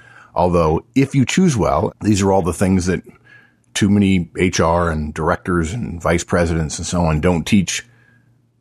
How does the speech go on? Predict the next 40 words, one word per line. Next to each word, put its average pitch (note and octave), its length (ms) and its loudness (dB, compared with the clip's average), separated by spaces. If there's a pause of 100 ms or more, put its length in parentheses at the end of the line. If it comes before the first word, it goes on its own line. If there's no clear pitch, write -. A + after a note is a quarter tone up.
(220)
unexperienced F2+ 640 0
managers. E2+ 500 -2
There's F2 160 0
a G#2+ 60 0
process C3+ 500 0
for E2+ 160 -4
this. D#2 500 -2
It'll D2+ 160 -6
take G2 140 0
us F#2+ 100 0
a G#2 60 2
while G2 240 2
to F#2 80 -2
get G2 100 0
all G#2 100 4
the G2+ 80 0
casts G2+ 460 -2
out, D2+ 340 -2 (480)
but D2+ 280 -2 (320)
choosing A2+ 340 4
the G2+ 80 4
right F#2+ 240 2
people F#2+ 240 0
to A2 80 -4
interview E2 540 2
is F2+ 180 0
an G#2+ 80 4
important G#2 480 0
choice. G#2 480 0 (400)
And E2 140 0
it's E2 160 -2
a F2+ 40 2
decision E2+ 520 0
because D#2+ 260 -4
you've E2+ 120 0
got E2 200 0
to - 80 -6
implement F2+ 500 0
the - 60 -6
choice. F2 480 -2